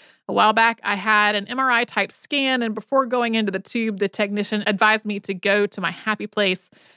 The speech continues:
When I emerged, I commented to her, "I bet not a lot of people tell you their happy place is watching bees." She said, "Indeed not."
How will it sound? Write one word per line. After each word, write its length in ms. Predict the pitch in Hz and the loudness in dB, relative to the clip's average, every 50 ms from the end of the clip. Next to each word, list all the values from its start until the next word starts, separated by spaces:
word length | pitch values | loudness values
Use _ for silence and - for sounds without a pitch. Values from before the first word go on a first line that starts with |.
| _ _ | _ _
When 120 | - 202 190 | -6 -2 0
I 120 | 180 175 | 0 -2
emerged, 560 | - - - 185 202 208 202 202 208 208 - | -2 -4 -4 -2 0 0 0 0 -2 -2 -4
I 100 | - 180 | -4 -4
commented 560 | 170 - - - 233 214 208 220 - 208 196 - | -4 -4 -2 0 0 2 2 0 0 -2 -4 -2
to 80 | - 196 | -4 -4
her, 300 | - 202 196 190 190 - - | 0 2 2 2 2 2 0
"I 320 | - 185 165 160 160 160 165 _ _ - | 0 0 0 0 -2 -4 -6 _ _ 2
bet 220 | 180 202 202 - _ - | 2 2 2 0 _ 0
not 320 | 220 226 220 220 214 - | 2 4 4 4 2 2
a 100 | - 202 | -2 -6
lot 240 | 196 196 196 190 185 | -2 0 2 2 2
of 80 | 185 180 | 2 0
people 320 | - - 214 208 202 196 | -4 -8 -6 -4 -4 -6
tell 280 | 190 - - 240 240 233 | -6 -4 -2 0 0 2
you 160 | 226 220 214 | 2 0 0
their 140 | 196 170 170 | 0 -2 -2
happy 460 | - - - - 240 240 240 254 240 | -4 -6 -4 -2 0 0 0 -2 -4
place 440 | - - 220 220 214 220 233 - - _ _ _ _ _ - | -2 0 2 2 2 2 0 -4 -10 _ _ _ _ _ -4
is 180 | 208 208 185 185 | -4 -4 -4 -2
watching 400 | 175 160 160 175 - 185 180 175 | -2 -2 -2 -2 -4 -6 -8 -8
bees." 540 | - 190 160 143 135 131 143 165 - - _ _ _ _ _ _ | -8 -8 -8 -8 -8 -10 -10 -12 -14 -16 _ _ _ _ _ _
She 160 | - - 202 | -10 -8 -8
said, 240 | - - 202 202 202 | -4 0 0 2 2
"Indeed 600 | 202 202 202 180 190 170 160 156 147 151 202 - _ _ _ _ _ _ - | 2 0 -2 -2 -2 -4 -4 -4 -4 -6 -8 -10 _ _ _ _ _ _ -6
not." 480 | 214 185 165 156 143 156 165 - - | -4 -2 -2 -2 -4 -4 -8 -10 -16